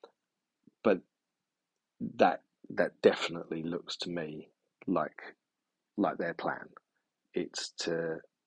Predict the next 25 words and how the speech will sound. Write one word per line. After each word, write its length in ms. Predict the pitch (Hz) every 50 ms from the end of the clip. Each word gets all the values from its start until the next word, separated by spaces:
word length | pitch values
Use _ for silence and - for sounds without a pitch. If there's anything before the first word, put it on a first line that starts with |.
| _ _ -
to 120 | - - 92
make 260 | 92 95 90 - -
you 80 | 95
so 420 | - - - - - - 101 90 85
upset 480 | 78 - - - - 87 78 73 - - _ _ _ _ _ _ _ _ _ _ _ _ _ _ _ _ _ _ _ _ _ -
and 160 | 107 92 82
so 540 | - - - - - - 95 95 87 85 - - _ _ _ _ _ _ _ _ -
despondent 540 | - - - - 92 90 85 82 82 - -
with 140 | 64 -
the 80 | - 82
job 300 | - - 92 78 80 -
that 160 | - - - 104
you 240 | 104 104 101 92
end 180 | 87 85 82 82
up 160 | 82 76 - - _ _ - - -
throwing 220 | - 113 110 107 101
in 120 | 92 82
the 60 | 78
towel 400 | - - - 82 80 78 76 - -
and 120 | 90 82
quitting. 480 | - - - 92 - - - 76 73 76 - _ - - _ - - -
And 100 | 73 76
if 140 | - -
you 120 | 76 78 78 -
quit, 420 | - - - 143 92 82 87